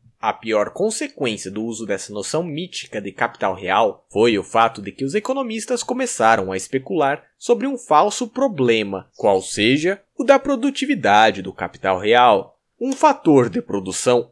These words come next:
é, por definição, tudo aquilo que é capaz de contribuir para o sucesso de um processo de produção. Seu preço de mercado reflete inteiramente o valor que as pessoas atribuem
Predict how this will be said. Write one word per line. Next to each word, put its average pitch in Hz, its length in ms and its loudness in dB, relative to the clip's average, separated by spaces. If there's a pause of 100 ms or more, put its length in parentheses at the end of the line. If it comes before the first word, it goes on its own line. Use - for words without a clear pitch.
(120)
é, 120 340 2 (200)
por 220 260 8
definição, 156 840 -2 (260)
tudo 277 220 6
aquilo 240 540 0
que - 160 0
é 110 60 4
capaz 139 560 4
de 208 80 -6
contribuir 208 760 0
para 196 200 -2
o 214 40 -6
sucesso 208 640 2
de 240 80 0
um 254 120 0
processo 247 720 0
de 240 140 -2
produção. 226 760 2 (380)
Seu 98 220 -4
preço 120 440 0
de 98 80 -4
mercado 113 540 2
reflete 147 680 0
inteiramente 214 800 -2
o 98 40 -8
valor 131 340 0
que - 80 -8
as 208 120 -6
pessoas 220 420 2
atribuem 196 640 -2